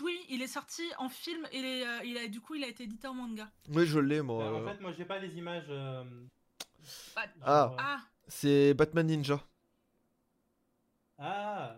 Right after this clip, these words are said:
Speaker 3: bah j'avais vu un animé il y a, il y a un moment, ça, euh, en
Speaker 1: Oui, et
Speaker 3: mode,
Speaker 1: ben en
Speaker 3: euh,
Speaker 1: fait, euh, au vu du succès de l'ani-, euh, de, du film d'animation, parce que c'est plus un film
Speaker 3: Ouais.
Speaker 1: qu'un a-, et ben ils l'ont, ils ont décidé de l'éditer en, en manga, puisque c'est une production, euh,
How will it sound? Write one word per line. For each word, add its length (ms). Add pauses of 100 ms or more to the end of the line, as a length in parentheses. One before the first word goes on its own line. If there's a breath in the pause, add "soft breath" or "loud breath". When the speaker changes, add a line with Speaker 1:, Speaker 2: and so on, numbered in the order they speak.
Speaker 3:
bah 160
j'avais 240
vu 120
un 200
animé 320
il 60
y 60
a, 260
il 80
y 40
a 80
un 60
moment, 340
ça, 320
euh, 140 (720)
en 40
Speaker 1:
Oui, 100
et 20
Speaker 3:
mode, 160
Speaker 1:
ben 120
en 40
Speaker 3:
euh, 40
Speaker 1:
fait, 580 (200)
euh, 220
au 140
vu 220
du 120
succès 380
de 100
l'ani-, 320
euh, 160
de, 220
du 140
film 460
d'animation, 440
parce 80
que 80
c'est 140
plus 200
un 100
film 200
Speaker 3:
Ouais. 60
Speaker 1:
qu'un 120
a-, 160 (680 loud breath)
et 80
ben 140
ils 140
l'ont, 160
ils 220
ont 40
décidé 300
de 100
l'éditer 420
en, 60
en 260
manga, 480
puisque 300
c'est 280
une 80
production, 680
euh, 420